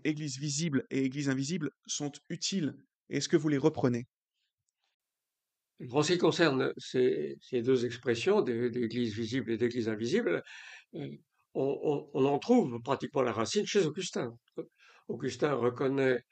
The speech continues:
Speaker 2: que dans l'église institutionnelle qu'il,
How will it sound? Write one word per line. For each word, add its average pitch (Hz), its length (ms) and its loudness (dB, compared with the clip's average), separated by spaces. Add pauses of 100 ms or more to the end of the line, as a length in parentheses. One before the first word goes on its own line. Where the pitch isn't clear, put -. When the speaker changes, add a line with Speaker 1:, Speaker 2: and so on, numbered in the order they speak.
(320)
Speaker 2:
que - 140 -2
dans 123 600 4 (240)
l'église 131 600 0 (180)
institutionnelle 131 800 -2
qu'il, 135 260 -6